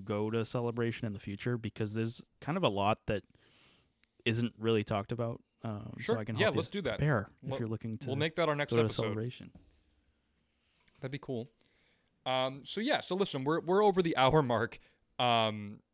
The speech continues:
Speaker 2: any final thoughts that we wanna talk about? We can always, we can always talk about Obi-Wan again in the future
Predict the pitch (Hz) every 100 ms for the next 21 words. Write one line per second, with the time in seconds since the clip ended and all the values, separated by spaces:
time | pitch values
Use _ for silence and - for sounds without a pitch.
0 | _ _ _ 170 202 - 165 180 180 156
1 | 147 180 - - - 156 151 160 160 156
2 | 165 165 175 160 151 214 285 220 123 147
3 | 170 165 147 - 135 120 127 120 113 113
4 | 110 107 101 107 -